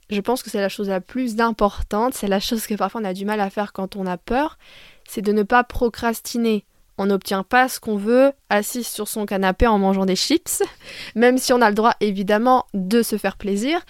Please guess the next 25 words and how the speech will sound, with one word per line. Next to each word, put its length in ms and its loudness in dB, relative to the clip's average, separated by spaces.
et, 260 4
euh, 160 6
de 100 0
le 80 4
faire 220 2
de 140 0
temps 200 -2
en 120 -2
temps. 240 -2
Mais 180 2
en 80 4
fait, 160 4
il 60 -14
faut 100 2
vraiment 380 2
poser 280 0
des 120 0
petites 400 -4
actions. 340 -4
Alors, 420 4
pour 160 2
accéder 420 2
à 100 4
notre 200 0
but, 540 -2